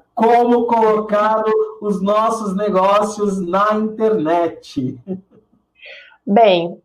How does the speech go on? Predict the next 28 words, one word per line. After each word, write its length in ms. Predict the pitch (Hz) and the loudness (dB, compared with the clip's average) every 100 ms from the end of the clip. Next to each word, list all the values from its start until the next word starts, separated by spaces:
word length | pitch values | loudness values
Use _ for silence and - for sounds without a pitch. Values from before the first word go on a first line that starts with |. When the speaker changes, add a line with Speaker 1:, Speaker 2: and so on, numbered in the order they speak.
| - | -2
Speaker 2:
em 340 | 220 233 240 | 2 2 2
primeiro 460 | 262 277 330 427 392 | 0 2 4 6 6
lugar, 560 | 240 202 190 233 - | 4 4 4 2 0
isso 360 | 233 233 247 285 277 - _ _ | -2 -4 -4 -6 -6 -10 _ _
pra 140 | 247 220 | -4 -2
colocar 400 | 262 254 254 247 | 0 0 0 0
o 40 | |
negócio 400 | 247 247 240 254 | 0 0 0 -2
em 80 | 269 | -4
qualquer 400 | 277 262 277 269 | -4 -4 0 0
lugar, 420 | 339 302 220 240 | 0 2 2 0
tá? 160 | 220 208 | -2 -4
Internet, 720 | 208 220 190 190 214 208 214 | -2 -2 -2 0 0 -2 -6
espaço 440 | 214 226 220 - 214 - | -4 -2 -2 -6 -10 -8
físico, 520 | 214 220 208 - 208 | -6 -6 -8 -8 -4
você 340 | 208 247 277 | 2 2 4
tem 260 | 269 269 262 | 2 2 0
que 300 | 262 277 269 - _ _ _ | 0 0 0 -4 _ _ _
ter 140 | 285 | 4
um 140 | 277 285 | 6 4
direcionamento, 880 | 285 269 285 302 277 277 220 - - - _ | 4 4 4 2 2 0 -4 -8 -16 -20 _
sabe? 400 | - 247 226 247 | -4 -2 -2 -4
Entender 680 | 285 294 277 233 269 320 427 - - - _ _ | -2 -2 -2 0 0 2 -2 -8 -20 -20 _ _
qual 180 | - 240 | 2 6
é 100 | 247 | 6
o 60 | 311 | 4
seu 200 | 302 277 | 2 2
produto, 680 | 254 226 202 214 240 269 | 2 2 0 -2 -4 -8